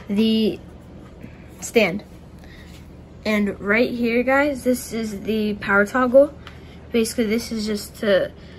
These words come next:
like, this is to go through the different modes and for the power. It's like a little, like,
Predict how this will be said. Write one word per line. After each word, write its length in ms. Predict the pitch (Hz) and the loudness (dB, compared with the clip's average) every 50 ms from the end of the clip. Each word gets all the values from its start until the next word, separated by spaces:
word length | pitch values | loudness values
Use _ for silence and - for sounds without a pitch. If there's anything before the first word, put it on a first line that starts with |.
| - - - - - - - - - | -18 -18 -18 -20 -20 -20 -20 -12 -4
like, 520 | 214 208 196 180 160 - - - - - - | -2 2 2 2 2 0 -4 -12 -14 -8 -6
this 220 | 220 208 - - | -6 -6 -6 -4
is 160 | 220 220 220 | -4 -4 -2
to 120 | 196 214 196 | 0 0 2
go 160 | 202 208 208 | 2 2 0
through 180 | 202 - 214 196 | 0 -2 -2 0
the 140 | 180 180 | 0 0
different 520 | 180 - 175 185 208 196 - 214 190 165 160 | -2 -4 -6 -4 -4 -4 -2 -2 -4 -2 -2
modes 600 | 185 196 202 202 214 220 202 - - - - - - | 0 0 2 2 2 0 -2 -6 -10 -12 -14 -10 -6
and 520 | 202 208 208 202 202 202 196 196 202 208 202 - - - - - - - - | -4 -2 -2 0 -2 -2 -2 -2 -4 -4 -6 -10 -16 -20 -20 -20 -20 -20 -18
for 180 | - - - 214 | -10 -4 -4 -2
the 100 | 185 185 | -2 0
power. 460 | - 208 185 190 196 208 220 233 240 - - - - - - - - - - - - - - - - - - - - - | 2 4 6 6 6 4 0 -2 -4 -10 -14 -20 -20 -20 -20 -20 -20 -20 -20 -20 -20 -20 -20 -20 -20 -20 -20 -12 -8 -8
It's 140 | 208 208 - | -6 -2 0
like 160 | 240 226 220 | 0 0 0
a 80 | 214 | 0
little, 300 | 220 226 220 220 220 220 | 2 2 2 2 2 2
like, 380 | 214 208 196 185 165 - - - | 2 4 4 4 2 0 -6 -16